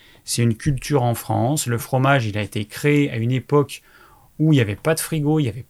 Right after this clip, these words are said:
pas de chaîne du froid. Ça permettait de transporter, pour faire un kilo de fromage, faut à peu près, bon, suivant les fromages, on va dire à peu près dix litres de lait. Bon, des fois un peu moins, mais peu importe. Donc, vous doutez bien que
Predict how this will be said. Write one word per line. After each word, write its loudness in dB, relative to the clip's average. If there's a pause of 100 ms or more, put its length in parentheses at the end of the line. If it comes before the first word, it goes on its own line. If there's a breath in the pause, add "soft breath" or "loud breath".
pas 0
de -4
chaîne 0
du 0
froid. -4 (420 loud breath)
Ça -2
permettait 2
de -2
transporter, -2 (560 soft breath)
pour -8
faire 2
un 2
kilo 0
de -6
fromage, 2
faut -2
à 0
peu -2
près, 0
bon, -4
suivant -4
les 0
fromages, 0
on 0
va 0
dire 0
à -4
peu -4
près -4
dix 0
litres -2
de -4
lait. -4 (100)
Bon, -10
des -10
fois -2
un 0
peu -8
moins, -2
mais -4
peu -6
importe. -10 (760 loud breath)
Donc, 0 (400 soft breath)
vous -2
doutez 0
bien 6
que 0